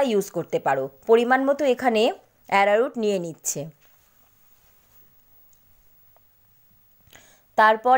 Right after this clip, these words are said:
এখানে অ্যাড করছে বেকিং পাউডার।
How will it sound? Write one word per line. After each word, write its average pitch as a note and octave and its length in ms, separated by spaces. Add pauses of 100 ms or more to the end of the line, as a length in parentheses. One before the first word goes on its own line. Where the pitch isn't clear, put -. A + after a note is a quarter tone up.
এখানে D4+ 260
অ্যাড G#3 160 (100)
করছে B3 320 (1300)
বেকিং G#3+ 300 (160)
পাউডার। D#3 380